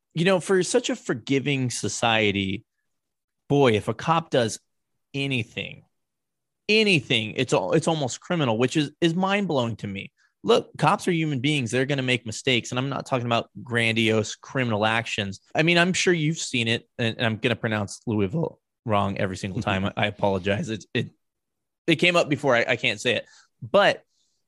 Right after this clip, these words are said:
Speaker 1: y-, you have these situations where something as stupid as your mailbox, if you, if you didn't clean out your mailbox when you were supposed to, the way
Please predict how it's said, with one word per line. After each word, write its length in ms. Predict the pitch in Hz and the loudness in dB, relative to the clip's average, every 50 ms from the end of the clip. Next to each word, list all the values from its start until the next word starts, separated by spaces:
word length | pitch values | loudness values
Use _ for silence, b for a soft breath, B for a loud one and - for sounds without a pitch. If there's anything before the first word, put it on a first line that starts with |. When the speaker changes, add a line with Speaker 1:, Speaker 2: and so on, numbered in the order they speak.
| _ _ _ _ _ _ _ _ _ _ _ _ _ _ _ _ | _ _ _ _ _ _ _ _ _ _ _ _ _ _ _ _
Speaker 1:
y-, 120 | 147 147 - | -16 -14 -10
you 180 | 151 151 165 156 | -6 -4 -2 0
have 260 | 147 175 190 185 180 | 0 0 -2 -2 -2
these 420 | 180 180 160 139 117 - - - - _ _ | -2 -2 -2 -2 -2 -4 -8 -10 -12 _ _
situations 800 | - - - 180 160 - - 165 156 156 156 147 - 160 151 131 | -14 -6 -4 -4 -2 0 2 2 4 4 2 0 -2 -4 -6 -2
where 320 | 135 135 131 120 110 - _ _ _ _ _ _ _ _ _ _ _ _ _ _ | 0 0 0 0 -2 -6 _ _ _ _ _ _ _ _ _ _ _ _ _ _
something 360 | - - 247 262 254 311 320 | -4 -2 -2 0 0 0 0
as 100 | 269 - | 0 -2
stupid 400 | - - - 226 240 233 220 196 | -2 -2 -2 -2 0 2 2 2
as 160 | 185 160 123 | 2 2 2
your 80 | 143 139 | 0 -2
mailbox, 920 | 120 110 113 117 110 98 90 - - - - - - - - - - - - _ _ _ _ _ _ _ _ _ _ _ _ _ _ _ _ _ _ - | 0 2 2 2 2 0 -2 -6 -8 -8 -10 -12 -16 -16 -14 -14 -14 -14 -18 _ _ _ _ _ _ _ _ _ _ _ _ _ _ _ _ _ _ -2
if 180 | - 147 - 147 | 0 0 0 -2
you, 120 | 143 - - | -4 -2 0
if 200 | - 151 - - | 0 2 2 2
you 100 | 170 175 | 2 2
didn't 200 | 208 220 196 160 | 2 2 0 0
clean 220 | - - 196 190 | -2 -2 0 2
out 160 | 185 175 - | 2 2 2
your 80 | 160 156 | 0 0
mailbox 580 | 147 143 139 135 127 117 120 110 - - - - | 0 2 4 4 4 4 2 2 0 -4 -8 -10
when 120 | 117 113 | -8 -6
you 80 | 110 107 | -4 -4
were 100 | 104 98 | -4 -4
supposed 440 | - - 110 104 98 - - - | -2 -2 0 0 0 -2 -4 -4
to, 200 | - 101 101 107 - _ _ _ _ _ _ _ _ _ _ _ _ - | -4 -4 -4 -4 -6 _ _ _ _ _ _ _ _ _ _ _ _ 0
the 100 | 156 151 | 0 0
way 440 | 143 143 170 185 208 233 240 - | 2 4 4 6 6 4 2 0